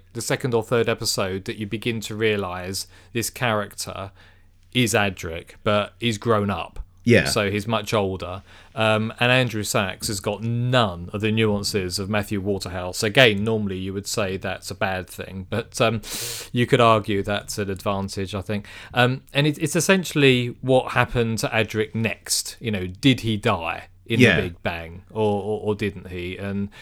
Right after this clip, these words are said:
Speaker 1: it's, um, I mean, as with all Paul Mars stories, it's, it's got a, a, a fantastical element to it, so it's, it's, it's slightly fantasy,
Speaker 2: Mm.
Speaker 1: um, based as well. It, it's different. It's not like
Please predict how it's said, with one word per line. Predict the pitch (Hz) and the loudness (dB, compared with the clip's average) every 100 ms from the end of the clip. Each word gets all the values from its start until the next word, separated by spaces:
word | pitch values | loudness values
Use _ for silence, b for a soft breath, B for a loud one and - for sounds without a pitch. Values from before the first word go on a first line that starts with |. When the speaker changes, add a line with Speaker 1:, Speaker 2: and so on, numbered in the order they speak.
| B B B B | B B B B
Speaker 1:
it's, | 160 156 - | -2 0 4
um, | 151 151 147 147 | 4 4 0 0
I | 147 | 0
mean, | 151 | 2
as | 156 151 143 | 2 2 4
with | 123 | 6
all | 131 117 98 - - - | 6 4 2 -6 -20 -14
Paul | - 120 | -2 0
Mars | 107 107 101 98 | 2 2 2 -2
stories, | - 107 98 90 90 - - | -2 0 0 -2 -6 -8 -4
it's, | 104 101 - - - | -6 -6 -4 -4 -2
it's | 117 104 | -4 -4
got | - 113 107 117 | -2 0 0 -2
a, | 110 | -4
a, | 110 110 | -4 -4
a | |
fantastical | 104 117 110 - 107 - 107 107 | -2 -2 -2 -4 -4 -4 -4 0
element | 107 104 98 90 - | 0 0 -2 -6 -10
to | - 95 | -6 -6
it, | 90 98 - | -6 -10 -6
so | - 104 | -4 -4
it's, | 95 101 101 | -4 -4 -6
it's, | 110 - | -8 -8
it's | 113 - | -8 -6
slightly | - 123 117 98 101 | -2 0 -2 -2 -4
fantasy, | 95 - 104 101 - - 98 87 - B B | -4 -4 -2 -2 -4 -4 -4 -8 -14 B B
Speaker 2:
Mm. | 123 110 76 57 | 2 4 2 -2
Speaker 1:
um, | 104 98 95 | -4 -6 -4
based | 92 98 95 - - | 0 0 0 -6 -6
as | 98 | -2
well. | 117 117 B B B - - - | 0 0 B B B -20 -20 -12
It, | 160 170 - - | -10 -10 -12 -6
it's | - 165 - | 2 2 6
different. | 214 208 202 196 196 - - | 4 6 4 2 0 -6 -2
It's | 139 139 | 0 0
not | 147 151 143 | 2 0 2
like | 131 131 - | 0 0 -4